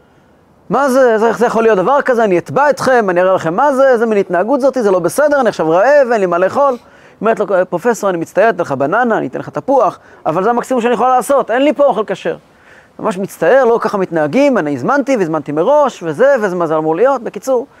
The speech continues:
כמו מנהג ישראל, סוף סוף יהודי, נכון, אמריקאי, אבל יהודי, עושה רעש. בקיצור, הבן אדם, כולם אוכלים לידו, ומיצי הקיבה שלו, הוא בנה על הארוחה הזאת,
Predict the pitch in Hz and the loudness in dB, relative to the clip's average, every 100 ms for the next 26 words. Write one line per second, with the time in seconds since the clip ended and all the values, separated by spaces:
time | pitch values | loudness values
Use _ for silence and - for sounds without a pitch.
0 | - _ - 294 427 381 247 277 269 202 | -20 _ -2 0 2 2 2 0 0 2
1 | 220 233 190 185 170 151 147 196 190 175 | 2 2 -2 -4 -2 0 0 0 0 -2
2 | 180 151 147 220 233 151 147 175 302 - | -2 -2 0 0 0 0 -2 -2 -4 -6
3 | - _ _ _ - - 269 285 254 - | -20 _ _ _ -10 -2 0 2 0 -4
4 | _ _ _ _ _ _ _ _ _ _ | _ _ _ _ _ _ _ _ _ _
5 | _ _ _ _ _ _ _ - - - | _ _ _ _ _ _ _ -20 -18 -6
6 | 214 185 185 - 139 151 156 180 165 180 | 0 2 2 0 0 0 2 2 0 -2
7 | - - 185 165 160 170 160 147 139 147 | -4 -2 0 0 -2 0 2 0 0 -2
8 | - _ _ - 131 147 202 185 - 151 | -4 _ _ -10 -6 -4 -2 -2 0 0
9 | 185 - 160 180 208 226 202 165 160 202 | 0 0 0 0 2 2 2 0 0 0
10 | 170 117 | 0 -4